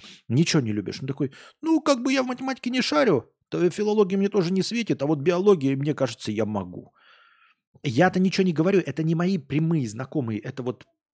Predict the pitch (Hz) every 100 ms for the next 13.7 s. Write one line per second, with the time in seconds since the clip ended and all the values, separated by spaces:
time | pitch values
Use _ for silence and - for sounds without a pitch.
0 | _ _ _ _ _ _ - - - 147
1 | 131 104 127 127 123 143 120 - 131 123
2 | 139 117 95 135 139 113 101 165 226 113
3 | - 107 - 120 123 113 107 151 220 254
4 | 123 104 - - - 120 139 196 135 160
5 | 147 127 120 143 135 123 120 135 - 117
6 | - 107 - - - - - - - -
7 | 117 117 117 - 175 180 175 160 - 143
8 | 151 - 117 123 135 165 156 151 147 -
9 | 156 120 110 147 139 151 147 151 135 -
10 | - - - 117 156 180 208 202 202 190
11 | 196 214 226 - 165 190 175 175 190 220
12 | 175 208 - _ _ - 208 - _ _
13 | _ _ _ _ - 190 147